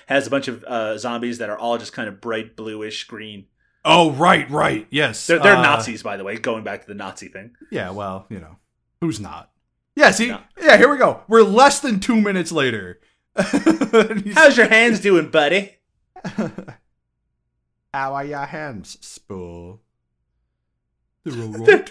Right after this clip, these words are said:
Speaker 1: there's holes through them. I like how he bandaged one hand, but just left the other one just
Speaker 2: <laughs> Well, they, they only had that one bandage that Paul <laughs> used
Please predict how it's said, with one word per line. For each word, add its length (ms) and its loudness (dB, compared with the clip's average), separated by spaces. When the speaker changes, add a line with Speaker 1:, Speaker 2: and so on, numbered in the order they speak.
Speaker 1:
there's 220 6
holes 580 6
through 320 0
them. 400 0
I 60 0
like 100 4
how 80 6
he 60 6
bandaged 400 2
one 200 -4
hand, 200 -2
but 120 -8
just 120 -12
left 220 2
the 160 -10
other 200 2
one 200 -2
just 180 -14
Speaker 2:
<laughs> 2250 -8
Well, 100 4
they, 180 4
they 200 0
only 220 -2
had 260 -4
that 180 -4
one 280 -4
bandage 500 -4
that 260 -6
Paul 380 4
<laughs> 0 -
used 540 0